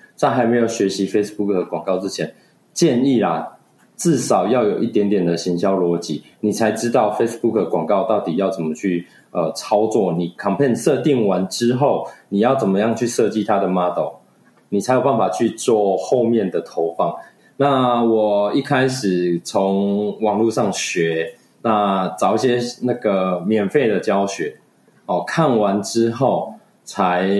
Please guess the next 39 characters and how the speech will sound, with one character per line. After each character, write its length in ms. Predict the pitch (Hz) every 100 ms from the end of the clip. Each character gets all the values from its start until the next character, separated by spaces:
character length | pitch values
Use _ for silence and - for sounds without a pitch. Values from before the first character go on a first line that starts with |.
| 98 98
呃， 500 | 101 95 92 90 90
多 180 | 135 131
找 180 | 113 98
几 200 | - 90
位 100 | 110
老 160 | 98 82
师， 360 | - 90 92
那 340 | 92 104 95 98
每 180 | 95
个 80 | 110
老 140 | 101 -
师 160 | 107
的 340 | 98 92 90 87
风 240 | 110 107
格 180 | - 82
都 140 | 98
去 120 | 95 95
了 220 | 85 87
解 160 | -
一 120 | 80 78
下， 260 | - 85 - _ _
然 120 | 117 107
后 120 | 104
再 180 | - 131
从 320 | - 104 98 107
中 220 | 110 113
选 340 | 110 101 87
择 400 | 82 90 78 80 - _ -
我 120 | 113
想 180 | 117 95
要 160 | 104 -
付 180 | 113
费 240 | 87 107 85
的 240 | 80 - -
学 260 | - 101
习 160 | 95 95
的 140 | 87
老 160 | 80 76
师。 380 | - - 80